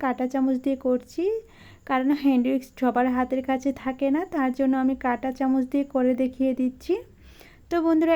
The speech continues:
এভাবে তিন থেকে চার মিনিটের মতো আমি বিট করে নিয়েছি। বিট করে নেওয়া হয়ে গেলে এখানে অ্যাড করে দিব আটা। বন্ধুরা,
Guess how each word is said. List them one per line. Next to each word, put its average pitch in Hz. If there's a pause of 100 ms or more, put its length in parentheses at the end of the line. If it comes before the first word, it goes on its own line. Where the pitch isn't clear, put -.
এভাবে 269 (100)
তিন 277
থেকে 294
চার 254
মিনিটের 254
মতো 269
আমি 269
বিট 254
করে 277
নিয়েছি। 269 (280)
বিট 254
করে 277
নেওয়া 269
হয়ে 262
গেলে 269 (200)
এখানে 262
অ্যাড 240
করে 269
দিব 262 (600)
আটা। 277 (520)
বন্ধুরা, 302